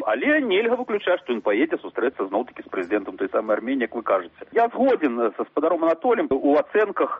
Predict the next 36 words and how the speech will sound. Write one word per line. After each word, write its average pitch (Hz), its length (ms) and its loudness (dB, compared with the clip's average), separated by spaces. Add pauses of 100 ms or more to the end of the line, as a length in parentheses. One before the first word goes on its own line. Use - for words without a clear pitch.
што 190 80 0
трэба 190 320 2
зрабіць 165 320 0
у 151 240 4
Беларусі, 156 400 2
каб 147 240 0
яна 185 160 2
адпавядала 156 560 2
стандартам 131 560 0
Еўропы. 113 480 0
Але 147 320 2
трэба, 147 400 0
акрамя 139 480 0
патрабаванняў, 110 880 0
яшчэ - 320 0
мець 165 240 0
стратэгію 120 800 2
дасягнення 143 640 0
вот 120 160 0
гэтай 143 160 0
канкрэтнай 117 560 -2
мэты. 95 320 0
Пакуль - 400 -4
такой 165 320 2
стратэгіі 151 560 0
няма. 110 400 2
Але 156 480 4
я 190 320 4
больш 170 240 0
за 160 80 0
ўсё - 160 0
баюсь 151 400 -2
таго, 135 400 2
што 147 320 2
гэта 185 320 2
будзе 185 560 2